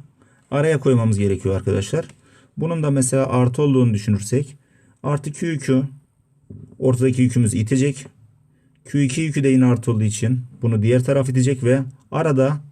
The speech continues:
dengede kalması mümkün olabilecektir. Burada dikkat edeceğimiz bir diğer husus,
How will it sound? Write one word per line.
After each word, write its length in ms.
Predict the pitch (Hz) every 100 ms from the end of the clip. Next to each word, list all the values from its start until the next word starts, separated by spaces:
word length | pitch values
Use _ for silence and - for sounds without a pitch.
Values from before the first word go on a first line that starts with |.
| -
dengede 500 | 113 131 131 143 135
kalması 560 | 131 120 110 - 131 131 127
mümkün 440 | 127 123 131 139 127
olabilecektir. 680 | 123 117 113 101 101 - - _ _ - - _ -
Burada 440 | 160 143 160 175 - 131
dikkat 240 | 123 156
edeceğimiz 400 | 143 131 123 110
bir 140 | 120 117
diğer 180 | 123
husus, 400 | 104 107 147 -